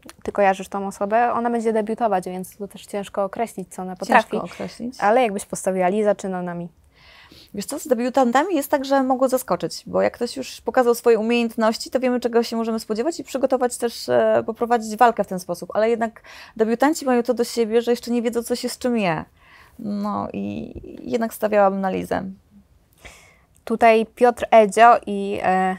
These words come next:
Speaker 1: Kornel Koro, czyli
Speaker 2: Mhm.
Speaker 1: freestyle'owcy.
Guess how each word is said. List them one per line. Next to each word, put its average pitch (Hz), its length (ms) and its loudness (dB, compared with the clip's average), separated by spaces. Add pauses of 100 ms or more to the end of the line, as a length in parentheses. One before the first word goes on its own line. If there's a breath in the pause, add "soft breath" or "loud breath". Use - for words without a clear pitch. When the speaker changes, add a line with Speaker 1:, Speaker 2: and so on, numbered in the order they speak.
(140)
Speaker 1:
Kornel 208 440 2
Koro, 180 440 2 (280)
czyli 180 480 -2
Speaker 2:
Mhm. 208 200 -4
Speaker 1:
freestyle'owcy. 190 680 -2